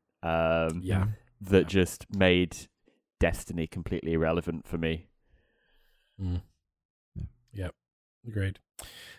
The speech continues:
Speaker 2: Um, and fi-, my final biggest surprise is that, uh, this was the year. Now, none of these games, unfortunately, made it onto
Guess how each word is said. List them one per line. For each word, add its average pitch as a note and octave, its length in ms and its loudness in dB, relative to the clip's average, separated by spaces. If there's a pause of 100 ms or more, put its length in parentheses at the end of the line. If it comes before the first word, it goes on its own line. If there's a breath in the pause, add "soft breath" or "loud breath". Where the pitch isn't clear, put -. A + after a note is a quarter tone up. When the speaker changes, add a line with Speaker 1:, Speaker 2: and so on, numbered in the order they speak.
(140 loud breath)
Speaker 2:
Um, C3 720 12
and B2 120 -2
fi-, B2 180 6
my A#2+ 160 6
final A#2+ 240 6
biggest A2+ 220 4
surprise A2 360 2
is G#2+ 160 -2
that, A2 340 0
uh, G#2+ 600 2
this G#2+ 200 -4
was A2 120 -2
the A2+ 100 2
year. A2 440 6 (560)
Now, F#2 80 -2
none G#2+ 120 6
of G#2+ 80 6
these F#2 120 2
games, G2+ 280 0
unfortunately, G2 440 -4
made G2+ 200 2
it F2 40 0
onto G2 140 -4